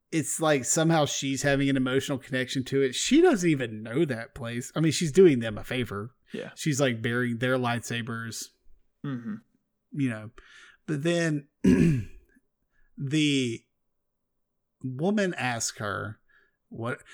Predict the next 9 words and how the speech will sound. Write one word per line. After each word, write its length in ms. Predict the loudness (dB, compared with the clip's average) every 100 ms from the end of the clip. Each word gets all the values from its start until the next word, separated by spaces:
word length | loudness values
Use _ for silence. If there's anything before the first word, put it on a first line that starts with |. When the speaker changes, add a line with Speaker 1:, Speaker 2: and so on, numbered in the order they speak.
| -14 2
Speaker 1:
Also, 400 | 2 4 4 4
nobody 920 | 4 2 4 4 6 4 2 0 -2
in 340 | -2 -2 -4 -10 _ _ _ -2
any 360 | 2 4 2 0
other 380 | 0 2 2 4
movie, 680 | 4 2 0 -8 -12 -16 _ _ _ _ _ _ _ _ _
I 120 | -2
don't 440 | 0 -2 -2 -2 -4
think, 420 | -2 -2 -4